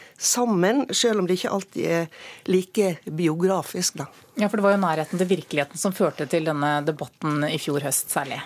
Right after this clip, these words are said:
Speaker 1: Ja da, det er jo det som er det delikate, ikke sant? Eh, hvor mye virkelighet er det i, eh, bøkene hennes? Og da bruker de mye tid på å skrive om, eller snakke om, altså dette er en veldig muntlig bok, der du på en måte hører at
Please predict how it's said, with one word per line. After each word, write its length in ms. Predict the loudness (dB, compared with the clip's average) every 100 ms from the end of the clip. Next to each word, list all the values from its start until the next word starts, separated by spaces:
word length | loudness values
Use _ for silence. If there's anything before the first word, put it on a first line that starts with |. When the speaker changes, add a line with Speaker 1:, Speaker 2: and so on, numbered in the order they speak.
| -4 2
Speaker 1:
Ja 140 | 2
da, 120 | 2 -2 0
det 100 | 2
er 60 | 4
jo 80 | 4
det 120 | 4
som 160 | 2 2
er 140 | 4
det 120 | 4 2
delikate, 640 | 2 2 0 0 -4 -8
ikke 160 | -2 0
sant? 320 | 2 0 -2 0
Eh, 220 | 2 2 -2 -12 -10
hvor 160 | -2 2
mye 240 | 4 6
virkelighet 480 | 4 2 0 0 0
er 160 | 0 2
det 180 | 2 0
i, 260 | 2 2
eh, 180 | 2 2
bøkene 500 | 2 0 0 -2 0 2
hennes? 360 | 2 0 -2 -10 -14 -14 -16 -2
Og 120 | 2
da 180 | 4 2
bruker 340 | 2 0 0
de 80 | 2
mye 220 | 4 4
tid 240 | 2 0 2
på 80 | 2
å 300 | 2 2 0
skrive 560 | -2 0 2 2 4 4
om, 220 | 4 4
eller 140 | 4
snakke 500 | 2 0 -6 -4 0
om, 160 | 2 2
altså 180 | 0 0
dette 200 | 0 0
er 40 |
en 20 | 2
veldig 220 | 2 2
muntlig 420 | 2 2 0 0
bok, 220 | 2 2
der 120 | 0 2
du 180 | 0 0
på 160 | -2
en 80 | 0
måte 180 | 0 0
hører 300 | 0 0
at 100 | 0